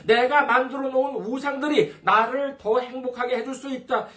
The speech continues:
이렇게 믿기 때문인 것입니다. 지금 이 시대, 어디 못 배운 사람만이 우상을 섬기나요? 가진 것 없고 가난한 사람들만이 우상을 섬기나요?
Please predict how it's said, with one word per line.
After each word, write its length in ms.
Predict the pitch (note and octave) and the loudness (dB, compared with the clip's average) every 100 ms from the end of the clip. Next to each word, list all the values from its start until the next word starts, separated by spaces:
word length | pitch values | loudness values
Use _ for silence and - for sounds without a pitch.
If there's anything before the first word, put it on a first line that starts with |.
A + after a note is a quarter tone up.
| - | -8
이렇게 480 | A3+ C#4 C#4 C4+ D4+ | -4 -4 -4 -6 -6
믿기 420 | F#3 - A3+ A#3+ | -6 -8 -8 -4
때문인 320 | F3+ F3+ G#3 | -2 -2 2
것입니다. 480 | G#3+ E3+ G3+ F3 - - _ _ _ _ _ _ _ _ _ _ _ _ _ _ _ _ _ _ _ _ _ _ _ _ _ _ _ _ _ _ _ _ _ _ _ _ | 2 2 0 0 -2 -8 _ _ _ _ _ _ _ _ _ _ _ _ _ _ _ _ _ _ _ _ _ _ _ _ _ _ _ _ _ _ _ _ _ _ _ _
지금 360 | - G3 C#4+ C#4 | -4 -2 -2 -2
이 240 | D#3 F#3 | 0 0
시대, 580 | F#3+ - G3+ E3 F2 - _ _ _ _ _ _ _ _ - | 0 -4 -6 -8 -10 -18 _ _ _ _ _ _ _ _ -2
어디 200 | - D#3+ | 0 0
못 300 | B2+ E3+ - | 2 0 2
배운 240 | A#3 B3 | 0 0
사람만이 440 | A#3+ A3+ A3 A3 A3 | -2 -4 0 0 0
우상을 460 | F3 G3+ G3+ G#3 | -4 -8 -8 -10
섬기나요? 580 | G#3+ G3 F#3 F#3 E3+ E3 _ _ _ _ | -10 -10 -8 -8 -8 -12 _ _ _ _
가진 400 | - G3 G#3+ B3 | -2 0 0 0
것 140 | A#3 B3 | 2 4
없고 320 | A3 A#3 A3 | 2 2 2
가난한 420 | - F#3+ A3 A3+ | 0 -2 -2 -2
사람들만이 540 | A3 A#3+ A#3 A#3+ A#3+ A#3 | -6 -8 -6 -6 -4 -4
우상을 400 | A3 A3+ A3+ A3 | -6 -6 -6 -6
섬기나요? 480 | A3+ A3 G#3 A3 | -4 -2 0 0